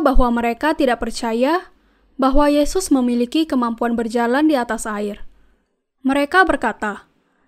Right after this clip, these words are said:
"Yesus sebenarnya berjalan di sebuah bukit yang rendah, di balik horizon dan murid-murid Yesus yang melihatnya dari jauh, melihat seolah-olah ia berjalan di atas air."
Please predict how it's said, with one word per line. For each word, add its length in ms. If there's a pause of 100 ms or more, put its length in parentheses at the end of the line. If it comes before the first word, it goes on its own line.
(180)
"Yesus 400
sebenarnya 560
berjalan 600
di 40
sebuah 380
bukit 320
yang 160
rendah, 540 (320)
di 80
balik 340
horizon 540
dan 160
murid-murid 480
Yesus 560 (240)
yang 240
melihatnya 400
dari 240
jauh, 520 (440)
melihat 400
seolah-olah 760
ia 240
berjalan 560
di 80
atas 280
air." 360